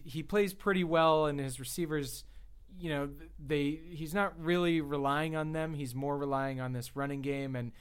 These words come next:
short passing game, and, you know, that just doesn't feel Aaron Rodgers-y, and I feel like at some point that's gonna get figured out. He's not gonna be able to do it the old way. The defense, you know, they'll have injuries, things will happen. Put me down as a s-,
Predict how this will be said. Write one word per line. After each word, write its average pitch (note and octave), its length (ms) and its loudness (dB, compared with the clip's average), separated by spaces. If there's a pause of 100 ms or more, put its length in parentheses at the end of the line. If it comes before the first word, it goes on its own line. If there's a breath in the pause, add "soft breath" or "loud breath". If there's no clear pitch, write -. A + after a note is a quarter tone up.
(140)
short E3 340 0
passing D3 440 -2
game, C3+ 340 -2
and, B2 180 -4 (340 loud breath)
you E3+ 120 -4
know, D#3+ 80 2
that F#3 160 2
just G#3 160 -2
doesn't F3 280 2
feel E3 680 4
Aaron D#3 300 0
Rodgers-y, C#3 760 0 (380 soft breath)
and C#3 120 0
I D3 80 0
feel F#3+ 240 -2
like E3 160 4
at C#3+ 100 -2
some F#3+ 220 0
point D#3+ 360 2 (100)
that's E3+ 340 4
gonna D#3+ 160 0
get C#3+ 180 0
figured C3 380 -2
out. A#2+ 260 -2 (160 loud breath)
He's C#3 180 -2
not E3+ 220 6
gonna F#3 140 2
be E3 140 2
able D3 180 0
to C3 100 -2
do C3+ 240 0
it B2+ 140 -4
the C3 100 -2
old C#3 240 2
way. A#2 380 -4 (300 soft breath)
The C#3 100 0
defense, F3 840 0 (200)
you D#3+ 100 -2
know, C#3+ 300 0
they'll C#3 160 2
have D3+ 240 2
injuries, D#3 420 -2
things D3+ 220 -4
will C#3+ 80 -2
happen. D3 420 -2 (640 soft breath)
Put B3 260 10
me A#3 160 4
down E3 320 4
as C3 140 -4
a C3 60 -4
s-, - 200 -6